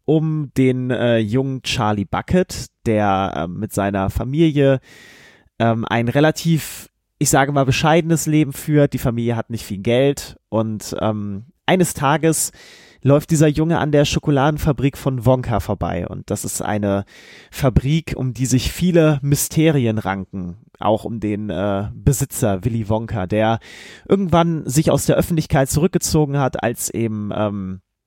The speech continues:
Spione seine, seine Rezepte gestohlen haben.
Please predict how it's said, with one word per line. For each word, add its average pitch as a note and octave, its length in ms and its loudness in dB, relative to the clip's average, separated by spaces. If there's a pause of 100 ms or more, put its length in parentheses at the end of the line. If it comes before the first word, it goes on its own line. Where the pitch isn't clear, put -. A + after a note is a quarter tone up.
(800)
Spione D3+ 680 4
seine, A2+ 640 2
seine G2+ 400 -2
Rezepte C#3+ 880 0
gestohlen C3 600 -2
haben. B2 360 0